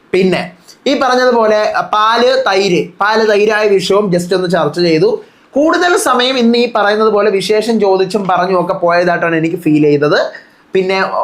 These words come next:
എവിക്ഷൻ, മാരുതി സുസുക്കിയുടെ പ്രമോഷൻ വെച്ച് കൂട്ടി വാരി തട്ടിയ ഒരു എവിക്ഷൻ ആയിരുന്നു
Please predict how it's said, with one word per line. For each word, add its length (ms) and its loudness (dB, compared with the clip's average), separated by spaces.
എവിക്ഷൻ, 480 0
മാരുതി 500 0
സുസുക്കിയുടെ 840 0
പ്രമോഷൻ 720 0
വെച്ച് 440 -2
കൂട്ടി 580 2
വാരി 380 0
തട്ടിയ 400 0
ഒരു 180 2
എവിക്ഷൻ 380 0
ആയിരുന്നു 560 0